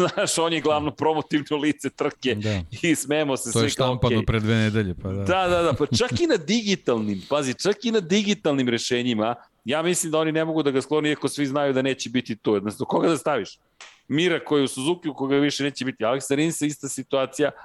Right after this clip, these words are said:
Speaker 1: Aleš Espargaro, e, još nije došao tu.
Speaker 2: Da, još,
Speaker 1: Još nije
Speaker 2: još
Speaker 1: došao.
Speaker 2: je rano, da.
Speaker 1: Da, rano je. Paul Espargaro, ko zna gde će biti sledeće godine. Tako da, da, da, to, to sa Markom Marquezom jeste velika stvar, jeste velika vest, ponovo ga nema,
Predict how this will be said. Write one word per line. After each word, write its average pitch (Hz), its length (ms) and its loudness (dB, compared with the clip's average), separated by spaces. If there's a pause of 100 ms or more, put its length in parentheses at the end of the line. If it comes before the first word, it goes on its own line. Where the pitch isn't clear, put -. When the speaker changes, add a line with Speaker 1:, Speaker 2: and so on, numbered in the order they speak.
Speaker 1:
Aleš 165 300 -2
Espargaro, 165 460 -2 (180)
e, 190 340 0
još 175 220 2
nije 160 160 2
došao 143 360 0
tu. 113 180 -8
Speaker 2:
Da, 107 240 2
još, 95 180 2
Speaker 1:
Još 147 220 2
nije 151 140 2
Speaker 2:
još 131 200 2
Speaker 1:
došao. 101 220 0
Speaker 2:
je 98 80 2
rano, 87 320 0
da. 85 240 -4
Speaker 1:
Da, 139 240 -2
rano 139 280 -2
je. 101 120 -6
Paul 160 200 2
Espargaro, 147 500 0
ko 139 240 0
zna 135 140 0
gde 127 140 0
će - 140 -10
biti 123 240 -4
sledeće 113 420 -2
godine. 104 360 0 (420)
Tako 156 320 -2
da, 147 520 0
da, 135 120 2
da, 135 220 0 (260)
to, 143 120 0
to 143 220 -2
sa 131 140 -6
Markom 135 320 -2
Marquezom 127 460 -2
jeste 127 280 0
velika 120 340 0
stvar, 127 260 -2
jeste 120 280 2
velika 113 380 0
vest, 120 360 -2
ponovo 123 380 2
ga 107 140 -2
nema, 101 380 -2